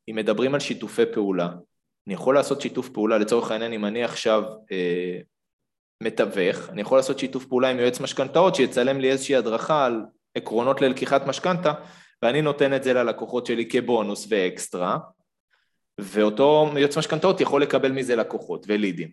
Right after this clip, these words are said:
ווין ווין סיטואשן, וקיבלתי עוד בונוס בחינם לחלוטין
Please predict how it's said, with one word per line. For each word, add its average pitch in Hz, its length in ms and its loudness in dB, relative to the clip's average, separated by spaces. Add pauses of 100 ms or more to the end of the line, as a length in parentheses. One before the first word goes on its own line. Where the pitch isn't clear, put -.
(380)
ווין 165 240 6
ווין 190 180 6
סיטואשן, 170 760 2 (1700)
וקיבלתי 156 380 4
עוד 147 200 6
בונוס 139 640 0
בחינם 117 460 0
לחלוטין 113 760 0